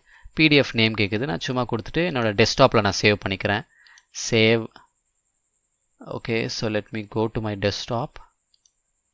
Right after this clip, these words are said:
okay, இப்ப பாத்தீங்கன்னா சேவ் ஆயிடுச்சு. So இதை நான் ஓப்பன் பண்றேன். என்னோட பி டி எஃப் பாத்தீங்கன்னா இந்த மாதிரி நம்மளுக்கு நான் இப்போதைக்கு சும்மா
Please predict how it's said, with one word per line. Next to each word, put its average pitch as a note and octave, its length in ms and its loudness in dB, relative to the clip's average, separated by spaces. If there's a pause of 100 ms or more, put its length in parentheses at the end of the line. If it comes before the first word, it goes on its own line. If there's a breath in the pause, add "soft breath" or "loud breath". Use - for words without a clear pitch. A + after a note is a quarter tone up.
(1040)
okay, D3 120 -4
இப்ப A2+ 200 6
பாத்தீங்கன்னா A2+ 420 0
சேவ் G#2+ 200 6
ஆயிடுச்சு. G2 340 2
So C3 200 0
இதை A2 140 2
நான் G2+ 180 2
ஓப்பன் G2 180 -4
பண்றேன். F#2+ 400 -6 (120)
என்னோட G2 240 -6
பி G#2 140 -2
டி G2+ 60 0
எஃப் - 240 -4
பாத்தீங்கன்னா D3 320 0 (500 loud breath)
இந்த D#3 180 4
மாதிரி D#3+ 180 6
நம்மளுக்கு D3 400 2 (180)
நான் - 160 6
இப்போதைக்கு D#3 340 2
சும்மா C#3 280 0